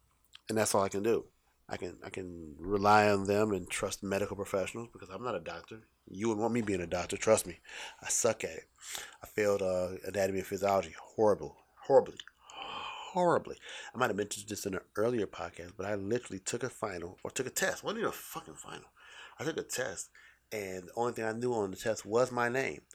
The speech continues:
People say that as a joke, like, "You so stupid, you couldn't even know your name." No, I knew my name. That's the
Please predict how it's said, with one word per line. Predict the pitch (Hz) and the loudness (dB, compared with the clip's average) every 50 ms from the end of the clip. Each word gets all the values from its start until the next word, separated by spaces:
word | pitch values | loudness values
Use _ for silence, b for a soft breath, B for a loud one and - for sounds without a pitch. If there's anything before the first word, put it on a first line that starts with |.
| B B B B B B B B B B B B | B B B B B B B B B B B B
People | - 196 208 202 175 | 0 2 4 4 2
say | - - 147 | 4 4 4
that | 123 120 | 6 6
as | 110 - 95 | 4 4 0
a | 90 | -4
joke, | 85 92 113 104 85 - | 0 4 4 4 4 2
like, | 73 80 87 | -2 -8 -8
"You | 101 | -4
so | - - 104 | -4 -2 -2
stupid, | - - 110 98 98 | -2 -4 -6 -6 -8
you | 95 107 110 | -10 -8 -6
couldn't | - 107 101 101 | -6 -4 -4 -4
even | 101 107 104 104 | -2 -2 0 0
know | 104 | 0
your | 104 104 101 | 0 0 2
name." | 107 113 110 98 90 - _ - B B B B B B B _ _ - | 4 4 4 4 2 0 _ -18 B B B B B B B _ _ -10
No, | 143 156 170 180 180 143 76 - - _ _ _ _ _ - | -8 -2 2 6 6 6 6 4 -4 _ _ _ _ _ 6
I | - 196 202 | 8 8 8
knew | 185 196 170 | 6 2 -2
my | 110 80 | -2 -2
name. | - 135 101 - - - - - _ _ | -2 -2 -4 -4 -6 -10 -16 -20 _ _
That's | - - - - | -6 -6 -6 -4
the | - - | -6 -10